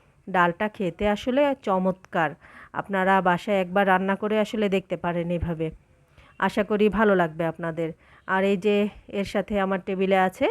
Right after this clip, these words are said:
এই যে ছোট ছোট আমার ছাদ বাগানের কাঁচা মরিচ।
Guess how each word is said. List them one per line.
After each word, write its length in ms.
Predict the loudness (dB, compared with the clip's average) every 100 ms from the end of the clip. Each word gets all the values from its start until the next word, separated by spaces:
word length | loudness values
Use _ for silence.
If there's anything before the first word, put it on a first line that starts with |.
| -2 _ _ _ _ _
এই 120 | -6 -2
যে 120 | -2
ছোট 220 | 0 -2 -2
ছোট 220 | -4 -2
আমার 240 | 0 0 -2
ছাদ 160 | 0 0 2
বাগানের 400 | 0 2 -2 0
কাঁচা 280 | 0 0
মরিচ। 320 | -6 -4 -8